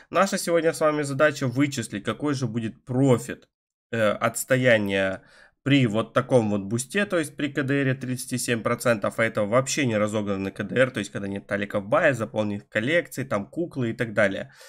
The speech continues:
Вот наша сегодня с вами задача определить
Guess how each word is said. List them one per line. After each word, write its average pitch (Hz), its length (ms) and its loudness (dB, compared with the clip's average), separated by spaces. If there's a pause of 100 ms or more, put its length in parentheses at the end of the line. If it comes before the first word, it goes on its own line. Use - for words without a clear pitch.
(260)
Вот 127 300 0
наша 139 260 -2
сегодня 113 340 0
с - 120 -6
вами 107 180 0
задача 117 400 0
определить 131 800 2